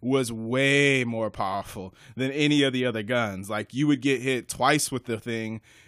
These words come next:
and it's like, "Well, that's a pistol, and I have an assault rifle, and he's shooting me from, like, the other side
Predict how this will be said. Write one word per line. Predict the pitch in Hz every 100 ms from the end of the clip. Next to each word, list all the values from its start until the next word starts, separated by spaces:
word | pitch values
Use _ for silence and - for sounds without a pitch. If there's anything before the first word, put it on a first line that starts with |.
| _
and | 135 139
it's |
like, | 151 143 -
"Well, | 143 170
that's | 254 254
a |
pistol, | 208 285 269 - 104 90 _ _
and | 123 147
I | 202
have | 220 196
an | 170
assault | 160 - 214 202
rifle, | 131 110 104 - 92 95 _ _ - -
and | 147
he's | 185 254
shooting | - - 240 240 175
me | 165
from, | 147 151 143
like, | 143 135
the | - 139 _
other | 151 170 170 165
side | - 147 139 135 131